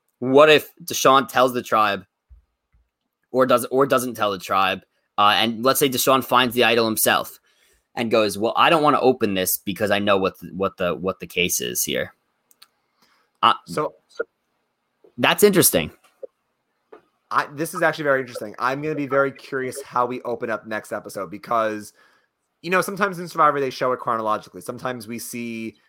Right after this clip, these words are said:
Speaker 2: uh, like, I, I don't know what night this tribal council was. Maybe this was night, if they went to tribal council on night three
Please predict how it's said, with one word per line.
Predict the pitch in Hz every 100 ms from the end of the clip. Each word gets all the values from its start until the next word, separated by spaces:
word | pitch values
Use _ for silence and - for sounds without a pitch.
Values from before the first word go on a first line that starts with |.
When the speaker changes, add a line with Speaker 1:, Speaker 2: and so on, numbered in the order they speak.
| _ -
Speaker 2:
uh, | 113 107
like, | 104 -
I, | 117 -
I | 117
don't | 127
know | 127
what | 120 120
night | 113 110 110
this | 104
tribal | - 101
council | 98 107 104 117
was. | 110
Maybe | 107 107
this | 104 101
was | 110 104
night, | 104 104 104 104 -
if | 101 101
they | - 107
went | 107
to | -
tribal | - 110
council | 110 107 104
on | 98
night | 98
three | - - 104 104 127 151